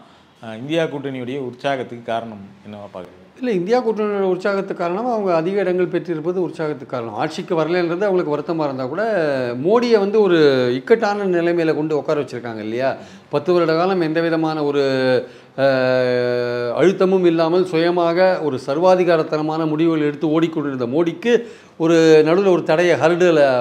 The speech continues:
Speaker 2: ஒரு ஸ்பீ-, Speed பிரேக்கரை போட்டாங்க. அஹ், அதுதான் அந்த தேர்தல் முடிவுகள் காட்டுற ஒரு விஷயம். இனிமே அவர் வந்து என் டி ஏ என்ற கூட்டணியை கட்டியமைக்க வேண்டிய, கட்-,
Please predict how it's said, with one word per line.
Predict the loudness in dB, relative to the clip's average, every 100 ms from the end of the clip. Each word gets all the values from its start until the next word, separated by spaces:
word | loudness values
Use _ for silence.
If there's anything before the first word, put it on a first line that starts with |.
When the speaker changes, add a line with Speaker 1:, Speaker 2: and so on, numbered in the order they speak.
| 0
Speaker 2:
ஒரு | -2 -2 -2 -4
ஸ்பீ-, | -10 -20 -16 -14 -14 -16 -20 -20 -20 -20
Speed | -4 0 2
பிரேக்கரை | 2 4 0
போட்டாங்க. | 0 -4 -6 -8 -14 -20 -20 -20 -8
அஹ், | -2 4
அதுதான் | 4 6 4 4
அந்த | 4 4 4 4
தேர்தல் | 4 4 4
முடிவுகள் | 2 0 -2 -2
காட்டுற | -2 -2
ஒரு | -2 -4
விஷயம். | -4 -6 -6
இனிமே | -4 0 2
அவர் | 2 2
வந்து | 0
என் | 0 0
டி | 0
ஏ |
என்ற | 0 0
கூட்டணியை | 0 -2 0 0 0 0 -2 -2
கட்டியமைக்க | -4 -2 0 0 -2
வேண்டிய, | -4 0 0
கட்-, | 0 -6